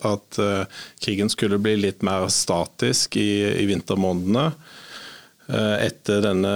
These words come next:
ukrainske motoffensiven som var i fjor høst, som var, egentlig var ganske spektakulær. De tok jo tilbake hele Kharkiv fylke opp i nordøst i september. Og så gjenerobret de cirka tredve prosent av Kherson fylke i sør, inkludert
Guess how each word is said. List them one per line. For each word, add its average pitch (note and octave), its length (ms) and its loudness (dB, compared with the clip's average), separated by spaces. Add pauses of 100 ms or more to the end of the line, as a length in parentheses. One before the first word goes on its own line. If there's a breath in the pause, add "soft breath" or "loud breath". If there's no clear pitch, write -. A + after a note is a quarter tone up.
(140)
ukrainske F#2+ 720 0
motoffensiven F#2+ 880 0
som F#2+ 160 0
var F2+ 240 0
i F2 80 -4
fjor F#2 240 0
høst, - 320 -2
som - 320 -2
var, D#2+ 140 0
egentlig G#2 260 0
var A2 80 2
ganske F2 320 -2
spektakulær. G#2+ 720 -2
De A2+ 80 0
tok - 240 -2
jo F#2+ 160 -2
tilbake G2+ 400 -2
hele F#2+ 560 0
Kharkiv G2 560 -2
fylke - 400 0
opp - 240 -4
i G2 160 4
nordøst G2+ 480 0
i A#2 80 2
september. A2 560 0 (840 loud breath)
Og G#2+ 160 2
så A2+ 480 2
gjenerobret F#2 680 0
de G2+ 680 2
cirka G#2+ 320 -2
tredve G2 320 0
prosent G2+ 460 0
av G2 100 0
Kherson G2 480 0
fylke F#2+ 560 0
i F#2+ 140 0
sør, G2 320 0
inkludert F#2 400 -2